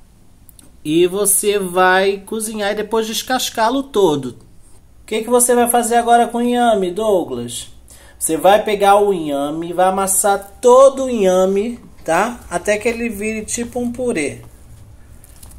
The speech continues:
Amassou o inhame, ele vai virar um purê.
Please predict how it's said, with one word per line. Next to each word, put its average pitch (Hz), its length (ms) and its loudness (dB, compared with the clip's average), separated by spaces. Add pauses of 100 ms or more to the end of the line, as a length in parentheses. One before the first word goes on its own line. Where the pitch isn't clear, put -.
(1400)
Amassou 151 800 -2
o 131 60 -8
inhame, 175 840 -4 (580)
ele 190 200 -4
vai 185 160 0
virar 180 240 -4
um 190 80 -4
purê. 190 500 -8